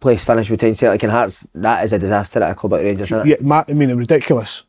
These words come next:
Speaker 1: Uh,
Speaker 2: Um,
Speaker 1: see, when that's like that, how is, how hard is it to
Speaker 2: yeah,
Speaker 1: play at
Speaker 2: it's,
Speaker 1: Ibrox?
Speaker 2: it's really hard. It's really hard. We, we started the season off brilliantly. We beat Celtic at Ibrox three one, and we toyed with them, if I'm being honest. It was a game Neil Lennon got a couple of red cards, three or four, something like that. Three, it was Lenny. Um,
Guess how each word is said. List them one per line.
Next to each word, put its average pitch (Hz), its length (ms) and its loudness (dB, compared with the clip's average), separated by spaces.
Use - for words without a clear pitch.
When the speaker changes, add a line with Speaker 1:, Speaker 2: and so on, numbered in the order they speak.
Speaker 1:
Uh, 131 260 0
Speaker 2:
Um, 123 60 0
Speaker 1:
see, 127 140 2
when 160 180 6
that's 151 300 2
like 156 200 6
that, 147 200 4
how 131 140 4
is, 135 160 4
how 127 180 4
hard 127 240 4
is 127 140 2
it - 40 0
to 131 80 4
Speaker 2:
yeah, 120 80 2
Speaker 1:
play 123 140 6
at 107 140 6
Speaker 2:
it's, 113 100 2
Speaker 1:
Ibrox? 104 140 2
Speaker 2:
it's 123 80 -4
really 139 180 6
hard. 120 300 0
It's - 140 -10
really 139 180 2
hard. 120 240 0
We, 131 180 0
we 135 80 -4
started 151 280 2
the 110 60 -8
season 143 180 0
off 110 100 -6
brilliantly. 139 380 0
We - 80 -2
beat - 60 -4
Celtic 135 360 0
at - 120 -6
Ibrox 131 420 0
three 131 340 0
one, 139 260 4
and 127 100 -4
we 120 60 -2
toyed 156 240 4
with 170 100 4
them, 117 120 -2
if - 120 -10
I'm 127 80 -2
being 127 120 0
honest. 151 360 0
It 135 40 0
was 123 120 -4
a 127 60 -2
game 143 280 2
Neil 135 140 2
Lennon 131 320 2
got 123 240 -2
a - 40 -20
couple - 280 -4
of 123 80 0
red 127 140 -2
cards, 127 380 0
three 131 140 -6
or 117 60 -4
four, 123 400 -6
something 123 220 -8
like 123 200 -4
that. - 80 -20
Three, 147 140 -2
it 120 60 -2
was 113 160 -8
Lenny. 123 260 -4
Um, 131 440 2